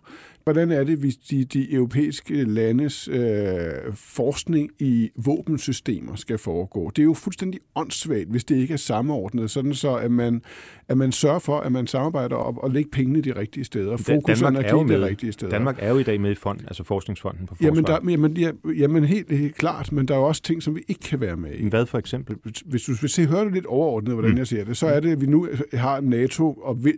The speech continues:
Speaker 1: nato vil være engageret mod øst nu, og det vil de også være fremover. Det, det er ligesom den østlige flanke af
Speaker 2: Ja.
Speaker 1: Europa. Hvad der foregår mod syd, er meget mere kompliceret. Det er, det er pres fra Nordafrika, det er migrantstrømmen, det
Speaker 2: Ja.
Speaker 1: kan også være us-,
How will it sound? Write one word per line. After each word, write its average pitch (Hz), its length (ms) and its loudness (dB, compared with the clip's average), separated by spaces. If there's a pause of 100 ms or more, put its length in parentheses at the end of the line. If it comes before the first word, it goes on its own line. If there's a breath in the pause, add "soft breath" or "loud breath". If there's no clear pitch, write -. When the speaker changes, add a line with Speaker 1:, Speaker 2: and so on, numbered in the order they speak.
Speaker 1:
nato 135 320 0
vil 135 140 0
være 110 180 0
engageret 127 440 -2
mod 117 180 0
øst 107 340 -4
nu, 151 320 4
og 151 100 -6
det 139 140 2
vil 135 100 0
de 117 120 2
også 107 180 0
være 107 240 0
fremover. 95 520 -6
Det, 131 180 0 (280)
det 156 60 6
er 156 40 8
ligesom 151 200 -2
den 151 120 -2 (100)
østlige 131 380 2
flanke 92 380 -6
af 104 80 -6
Speaker 2:
Ja. 90 100 -2
Speaker 1:
Europa. 85 260 -10 (760 loud breath)
Hvad 156 200 4
der 202 60 0
foregår 165 340 2
mod 156 180 2
syd, 160 320 2
er 165 80 -2
meget 127 220 2
mere 143 140 2
kompliceret. - 760 -6
Det 151 320 2
er, 87 100 -4 (920)
det 151 180 8
er 113 160 2
pres - 380 -4
fra 120 160 -4
Nordafrika, 113 680 -2
det 143 80 2
er 135 40 4
migrantstrømmen, 117 920 0
det 107 100 -4
Speaker 2:
Ja. 131 80 2
Speaker 1:
kan 135 80 4
også 147 160 2
være 131 220 2 (240)
us-, 143 220 2